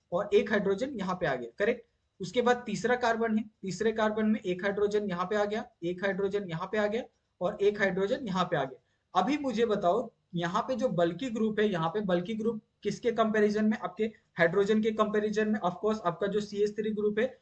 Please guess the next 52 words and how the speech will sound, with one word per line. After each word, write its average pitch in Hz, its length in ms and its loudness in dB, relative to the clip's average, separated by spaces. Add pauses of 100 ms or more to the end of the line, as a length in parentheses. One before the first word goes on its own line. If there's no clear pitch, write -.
(220)
और 160 120 2
जो 170 120 2
आपका 196 300 0
methyl 196 340 0
group 214 280 0
है 214 60 4
वो 208 160 0
क्या 214 140 0
है, 233 200 0
बल्की 165 340 0
है। 269 140 -4 (240)
और 220 160 4
जब 254 160 6
बल्की 180 380 2
group 269 300 -4
होता 185 200 0
है 220 120 2
तो - 120 -6
उसके 208 300 -6
बीच 208 340 -4
में 233 120 -2
जो 214 200 -6
angle 190 280 0
बनता 196 320 0
है 165 60 2
आपका 190 260 -4
metal 185 260 -4
के 208 100 -6
बीच 165 260 -8
में, 208 120 -8 (340)
वो 233 120 4
क्या 247 160 4
होता 214 280 2
है, 247 80 0
आपको 269 420 -2
ज्यादा 180 560 4
देखने 175 320 -2
के 202 120 -2
लिए 254 180 0 (100)
मिलता 160 260 0
है। - 60 -4
ओके, 156 200 -6 (440)
तो 220 240 2
ये 233 120 0
आपको 269 320 2
जो 269 120 -4
concept 214 480 -2
है 226 60 2
वो 226 160 -2
आपको 180 300 -2
समझना 190 440 -4
होगा, 208 260 -2